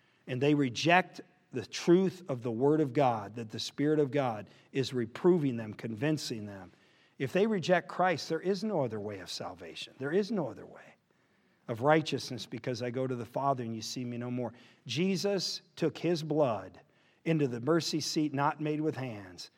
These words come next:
and shed his blood, took it into the mercy seat not made with hands, and paid for our sin debt. So that my righteousness, which is filthy rags, could be done away with,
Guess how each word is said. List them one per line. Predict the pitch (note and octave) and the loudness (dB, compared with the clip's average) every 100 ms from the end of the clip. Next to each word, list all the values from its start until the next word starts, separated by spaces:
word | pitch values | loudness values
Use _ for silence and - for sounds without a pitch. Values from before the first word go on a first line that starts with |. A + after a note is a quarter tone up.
| _ _ _ | _ _ _
and | A#2+ | -8
shed | A2 - D3+ C#3+ | -4 2 2 2
his | D3 D3 | 0 -2
blood, | B2+ C3 A2 G2+ - _ - | 0 0 0 -4 -12 _ 0
took | F3+ F#3 | 2 4
it | F#3 | 2
into | F3+ | 2
the | D#3 | 2
mercy | D3 D#3+ C#3+ C3 | 2 2 0 -4
seat | - C3+ B2 | -6 -6 -6
not | B2+ C#3 | -4 -4
made | D#3 D3 | -2 -2
with | D3+ B2 | -2 -4
hands, | A#2+ G#2+ G2+ G2 - _ _ _ _ - | -8 -10 -14 -16 -18 _ _ _ _ -10
and | B2+ | -8
paid | - D3+ A#2+ | -2 -2 -2
for | - A2+ | -6 -6
our | A2 | -4
sin | G#2+ - A#2 A2+ | -6 -8 -8 -8
debt. | A2 - - _ _ _ - _ _ _ _ | -8 -10 -14 _ _ _ -20 _ _ _ _
So | - F#3+ E3 | 4 8 8
that | D#3 | 6
my | C#3+ F3 G3+ | 4 6 8
righteousness, | G3+ D#3 B2+ - B2+ - C#3 A#2+ - | 6 4 2 0 -6 -6 -6 -4 -4
which | C3+ - | -4 -4
is | A2+ | -6
filthy | - D#3 D3+ E3 | 0 2 4 2
rags, | D3+ C3+ A2+ G#2 | 2 2 0 -4
could | - A#2+ | -6 -6
be | A#2 | -6
done | A2+ B2 | -4 -2
away | A#2 A#2+ C#3+ | -2 0 0
with, | A2+ G2+ G2 | 0 -6 -12